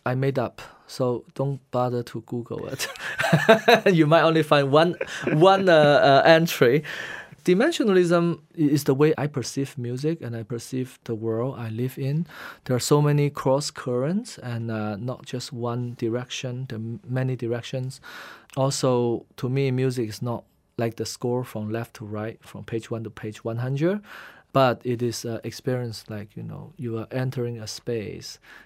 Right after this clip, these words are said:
and the sound, the everything happening at the same time. So you are surrounded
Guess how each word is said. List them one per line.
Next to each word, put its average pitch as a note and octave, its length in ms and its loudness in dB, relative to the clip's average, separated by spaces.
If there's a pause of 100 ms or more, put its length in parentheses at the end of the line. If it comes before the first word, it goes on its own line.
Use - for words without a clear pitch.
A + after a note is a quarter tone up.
(140)
and A2+ 180 -8
the A2 80 -8
sound, B2 800 -2
the G#2 520 -10 (280)
everything B2+ 420 -2
happening A#2 480 -6
at G#2+ 100 -12
the G#2+ 60 -12
same F#3 280 0
time. D3+ 380 0 (320)
So - 160 -4
you B2 200 -2
are A#2 40 -2
surrounded B2 640 -4